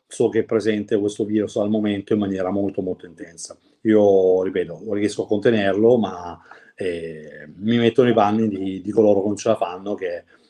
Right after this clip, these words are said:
possono tranquillamente affrontare una, una pandemia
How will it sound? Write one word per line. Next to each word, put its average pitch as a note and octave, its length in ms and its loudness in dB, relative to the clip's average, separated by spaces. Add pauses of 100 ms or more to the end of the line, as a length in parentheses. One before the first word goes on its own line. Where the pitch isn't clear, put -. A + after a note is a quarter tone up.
(160)
possono A2+ 300 2
tranquillamente A#2+ 560 2
affrontare A#2 440 0
una, A2 340 0 (840)
una D3 300 4
pandemia D3 840 -2